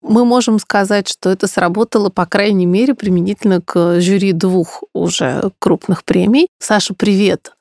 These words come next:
входит в список финалистов «Большой книги», и вот буквально на днях, в четверг, двадцать первого июля, объявила список финалистов премии «Ясная поляна», и, в общем, в коротком списке одна из семи книг — это тоже «Саша, привет», поэтому,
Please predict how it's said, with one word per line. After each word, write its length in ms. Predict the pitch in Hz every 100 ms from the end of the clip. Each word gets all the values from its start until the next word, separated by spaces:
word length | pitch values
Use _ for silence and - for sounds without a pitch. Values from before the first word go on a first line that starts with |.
| _
входит 420 | - 214 196 170
в 40 |
список 400 | - - 175 196
финалистов 600 | - 185 190 185 170 - 175
«Большой 360 | 175 - 170
книги», 500 | - 208 294 349 254
и 200 | 190 175
вот 180 | 180 170 214
буквально 400 | - 185 175 170
на 180 | 165
днях, 460 | 170 180 160 151 - -
в 60 | -
четверг, 380 | 175 190 180
двадцать 300 | 185 208 -
первого 320 | - 175 170 185
июля, 540 | 175 247 277 208 180
объявила 580 | 185 180 180 175 175 190 - -
список 380 | 180 - 180 180
финалистов 640 | 185 180 185 170 - 180
премии 320 | - 180 165 170
«Ясная 360 | 170 - 180
поляна», 540 | 175 185 233 392 330 208
и, 200 | - 185
в 80 |
общем, 200 | 190 -
в 60 | 185
коротком 400 | 202 190 - 175
списке 520 | - - 339 - 277 - -
одна 300 | - 214 220
из 120 | 190
семи 280 | - 202 190
книг — 360 | 180 233 381 -
это 140 | 185
тоже 240 | 170 233 202
«Саша, 340 | 185 170 -
привет», 380 | - 185 254 403
поэтому, 440 | - 190 - 220